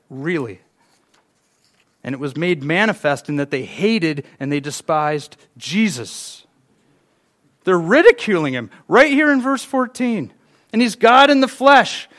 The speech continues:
He's the divine Messiah. And they scoff at him. So Jesus confronts their unbelief. First, he exposes it. If faith looks like stewarding your wealth before God with an eternal perspective, then loving money is unbelief.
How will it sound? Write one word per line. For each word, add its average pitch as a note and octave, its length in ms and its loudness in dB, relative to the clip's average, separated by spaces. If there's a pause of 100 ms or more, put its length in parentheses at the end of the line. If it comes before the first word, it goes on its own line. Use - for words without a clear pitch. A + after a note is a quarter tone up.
(120)
He's A3+ 140 -2
the B3+ 100 -2
divine A#3+ 720 2 (140)
Messiah. A#3 600 2 (140)
And D#3+ 140 -2
they E3 60 2
scoff D3 520 -10
at G#2+ 200 -20
him. G#2+ 180 -20 (1500)
So - 160 -16
Jesus D3+ 460 -6
confronts D#3 500 -6
their C#3+ 180 -4
unbelief. C#3 640 -8 (220)
First, A#3+ 340 2
he G3 80 0
exposes E3 680 -2
it. F#3+ 160 -14 (540)
If - 120 -10
faith B3+ 300 2
looks A#3+ 240 0
like G3+ 140 0
stewarding A#3 500 -2
your G3+ 100 0
wealth G#3+ 300 0
before F3+ 240 -4
God F3 300 4
with E3 120 -2
an E3 80 -2
eternal G3+ 480 -2
perspective, F3+ 720 -2 (220)
then B2+ 180 -4
loving G#3+ 340 4
money F#3 480 0 (300)
is B2+ 220 -10
unbelief. C#3 760 -4